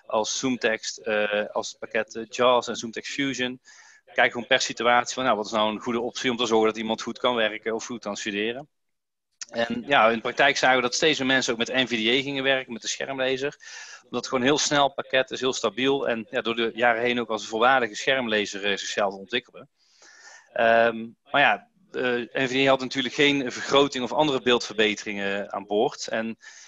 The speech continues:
ehm, ja, dus konden we het pakket beperkt inzetten. Ja, tot ongeveer een jaar of, eh, drie geleden, in tweeduizend zeventien, ja, toen kregen, zagen wij dat we steeds meer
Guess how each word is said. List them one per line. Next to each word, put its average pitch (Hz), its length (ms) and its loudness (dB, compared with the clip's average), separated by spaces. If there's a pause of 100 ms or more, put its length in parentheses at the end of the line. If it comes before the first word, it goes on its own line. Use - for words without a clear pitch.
(160)
ehm, 104 540 -2 (260)
ja, 120 220 2
dus 104 140 -6
konden 127 240 0
we - 80 -4
het - 40 -2
pakket 120 200 0
beperkt 120 320 0
inzetten. 98 680 -4 (960)
Ja, 123 120 -2
tot 147 140 -6
ongeveer 139 200 2
een 135 60 6
jaar 131 180 6
of, 123 220 0
eh, 117 420 6 (400)
drie 135 240 -8
geleden, 135 220 0
in 147 60 -4
tweeduizend 117 460 -2
zeventien, 139 640 -4 (580)
ja, 110 120 0
toen - 180 -8
kregen, 147 380 -2
zagen 151 180 4
wij 143 120 4
dat 139 100 -2
we 131 40 -4
steeds 147 240 -4
meer 156 280 -2